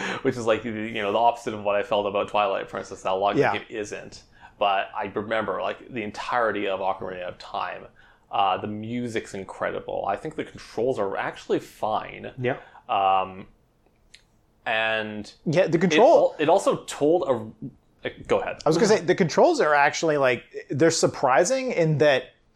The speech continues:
Speaker 2: the camera actually works.
Speaker 1: Yes.
Speaker 2: Which,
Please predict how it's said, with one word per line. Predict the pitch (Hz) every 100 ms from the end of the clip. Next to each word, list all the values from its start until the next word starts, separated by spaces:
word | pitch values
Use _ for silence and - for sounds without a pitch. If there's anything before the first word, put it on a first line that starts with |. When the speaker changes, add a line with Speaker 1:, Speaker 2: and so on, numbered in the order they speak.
| - _ 127
Speaker 2:
the | 147
camera | 151 - - 165 208 214 214 -
actually | 139 - - 147 143
works. | 117 101 104 - - - - -
Speaker 1:
Yes. | 113 87
Speaker 2:
Which, | 170 196 -